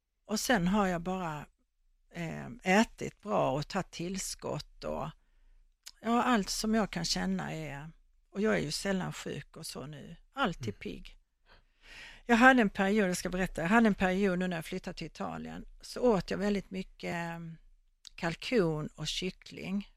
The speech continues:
Speaker 1: För det kunde jag hit-, hitta ekologiskt där. Och grönsaker. Men jag äter ju mycket kött annars. Men vet du, jag var jättetrött. Jag kunde, jag sa till min syster här, eller mina systrar, så jag förstår inte, jag är så himla trött.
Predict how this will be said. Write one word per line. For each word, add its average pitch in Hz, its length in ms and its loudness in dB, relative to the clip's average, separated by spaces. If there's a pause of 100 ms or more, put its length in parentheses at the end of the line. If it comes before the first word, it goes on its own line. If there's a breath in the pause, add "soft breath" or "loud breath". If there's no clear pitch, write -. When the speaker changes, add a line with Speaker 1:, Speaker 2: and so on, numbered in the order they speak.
Speaker 1:
För - 100 -6
det 226 80 4
kunde 202 220 0
jag 180 60 0
hit-, - 280 0
hitta 190 340 2
ekologiskt 170 840 -2
där. 175 220 -6 (640 loud breath)
Och 170 160 -2
grönsaker. 175 880 -4 (800)
Men 214 180 6
jag 226 320 8
äter 190 300 6
ju 180 40 0
mycket 190 420 2
kött - 480 0
annars. 180 560 -6
Men 202 160 0
vet 196 200 -2
du, 190 100 -6
jag 175 60 -4
var 175 280 -8
jättetrött. 202 760 -4
Jag 214 160 0
kunde, 226 280 8
jag 196 180 2
sa 220 220 4
till 180 140 -6
min 170 120 -4
syster - 460 -4
här, 170 240 -4
eller 165 100 -8
mina 160 220 -10
systrar, - 380 -6
så - 200 -12
jag - 100 -14
förstår 196 400 -2
inte, - 160 -6
jag - 40 -10
är 196 40 -6
så - 160 -10
himla - 440 -10
trött. - 440 -14